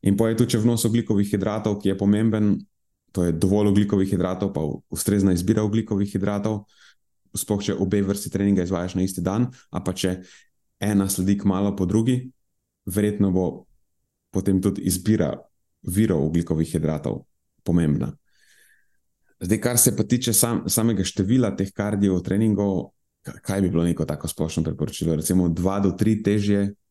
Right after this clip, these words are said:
kardio treninge na teden, če je primarni cilj moč ali pa hipertrofija, ali pa neko, eh, oblikovanje telesa,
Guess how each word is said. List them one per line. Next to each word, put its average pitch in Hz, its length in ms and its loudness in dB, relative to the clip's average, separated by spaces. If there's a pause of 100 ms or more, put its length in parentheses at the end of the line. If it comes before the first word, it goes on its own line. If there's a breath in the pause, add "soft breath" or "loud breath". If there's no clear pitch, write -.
kardio 101 380 -2
treninge 101 360 2
na 95 140 2
teden, 104 340 2
če 92 220 -2
je 87 80 0
primarni 90 480 0
cilj 95 200 0
moč 92 300 0
ali 92 100 -2
pa 87 80 -6
hipertrofija, 95 680 -2 (440)
ali - 140 -8
pa 78 120 -6
neko, 82 300 -2 (640 loud breath)
eh, - 140 -10
oblikovanje 87 720 0
telesa, 92 480 -2